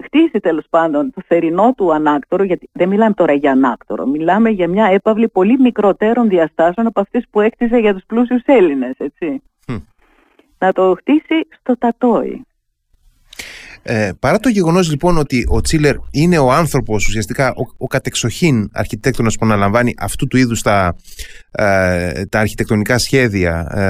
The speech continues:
Speaker 2: ε, και projects, αν μου επιτραπεί αυτή η έκφραση, η σύγχρονη για εκείνη την εποχή, ε, όλων των επιφανών Ελλήνων, ε, που έρχονται στην Ελλάδα τότε, ε, έχω την εντύπωση ότι ήταν και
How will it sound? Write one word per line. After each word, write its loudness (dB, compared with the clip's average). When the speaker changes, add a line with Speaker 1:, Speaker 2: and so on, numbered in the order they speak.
Speaker 2:
ε, 0
και -2
projects, 0
αν -4
μου 0
επιτραπεί -2
αυτή -6
η -2
έκφραση, -4
η -4
σύγχρονη -2
για -2
εκείνη 0
την -2
εποχή, -2
ε, 0
όλων 2
των 0
επιφανών 0
Ελλήνων, -2
ε, -2
που 2
έρχονται 0
στην -4
Ελλάδα 0
τότε, -4
ε, 0
έχω 2
την 6
εντύπωση 2
ότι 0
ήταν 2
και 2